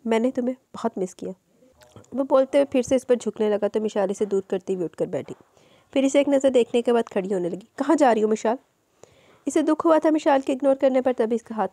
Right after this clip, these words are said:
थामते हुए अल्तमश ने बेकरारी से पूछा, "हाँ, तू महीने बाद खे खांदा आ गया तो हुण तैनूं जफ्फियां पावे ना इत्थे उठ के। कहीं भी जाएं, आपसे मतलब?" इसका रूखा लहजा अल्तमश का दिल चीर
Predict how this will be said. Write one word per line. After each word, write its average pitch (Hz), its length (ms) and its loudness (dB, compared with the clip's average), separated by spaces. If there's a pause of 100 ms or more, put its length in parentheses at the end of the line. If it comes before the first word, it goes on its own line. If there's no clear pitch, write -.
थामते 202 260 -4
हुए 202 100 -2
अल्तमश 190 360 -6
ने 196 60 -4
बेकरारी 180 400 -4
से - 140 -14
पूछा, 175 340 -12 (680)
"हाँ, 233 140 -2
तू 240 200 -2
महीने 247 260 0
बाद 220 200 0
खे 233 180 2
खांदा 226 380 0
आ 208 40 0
गया 208 140 -2
तो 240 100 -2
हुण 226 100 0
तैनूं 208 180 -4
जफ्फियां 202 380 -4
पावे 190 260 -2
ना 196 120 -2
इत्थे 190 200 -8
उठ 170 180 -2
के। 165 120 -6 (1700)
कहीं 285 220 4
भी 320 80 4
जाएं, 196 320 0
आपसे 208 260 0
मतलब?" 240 300 -2 (1300)
इसका 233 220 0
रूखा 233 280 0
लहजा 220 280 0
अल्तमश 190 380 -4
का - 140 -4
दिल 175 160 -4
चीर 170 220 -4